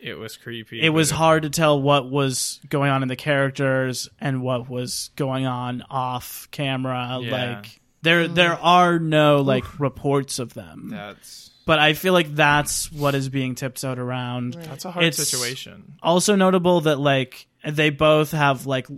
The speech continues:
Speaker 2: long and illustrious careers that continue to this day,
Speaker 1: Yeah.
Speaker 2: and they never work together again
Speaker 1: Damn.
Speaker 2: after this movie.
Speaker 3: Yeah. Oh my. Oof.
Speaker 1: Damn.
Speaker 2: But the, like,
Speaker 1: But
Speaker 2: they're,
Speaker 1: they
Speaker 2: they
Speaker 1: don't
Speaker 2: aren't
Speaker 1: talk about it. They
Speaker 2: yeah,
Speaker 1: don't,
Speaker 2: yeah.
Speaker 1: like,
Speaker 2: They aren't trashing each
Speaker 1: okay,
Speaker 2: other
Speaker 1: yeah.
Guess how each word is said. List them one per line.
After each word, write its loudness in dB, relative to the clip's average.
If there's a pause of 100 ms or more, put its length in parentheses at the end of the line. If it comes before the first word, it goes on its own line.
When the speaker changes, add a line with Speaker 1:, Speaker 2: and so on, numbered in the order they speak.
(160)
Speaker 2:
long 2
and 0
illustrious -2
careers -2
that -10
continue -4
to -6
this -8
day, -6
Speaker 1:
Yeah. -6
Speaker 2:
and -4
they -6 (340)
never -2
work -8
together -14
again -20 (220)
Speaker 1:
Damn. -10 (180)
Speaker 2:
after -4
this -10
movie. -10
Speaker 3:
Yeah. -6
Oh -8
my. -16 (440)
Oof. -12
Speaker 1:
Damn. -8 (240)
Speaker 2:
But 2
the, 0
like, 2
Speaker 1:
But 6
Speaker 2:
they're, 6
Speaker 1:
they 4
Speaker 2:
they 4
Speaker 1:
don't 10
Speaker 2:
aren't 4
Speaker 1:
talk 2
about -2
it. -6
They 2
Speaker 2:
yeah, 8
Speaker 1:
don't, 6
Speaker 2:
yeah. 2
Speaker 1:
like, 4
Speaker 2:
They 4
aren't 4
trashing 2
each -2
Speaker 1:
okay, 4
Speaker 2:
other 4
Speaker 1:
yeah. -4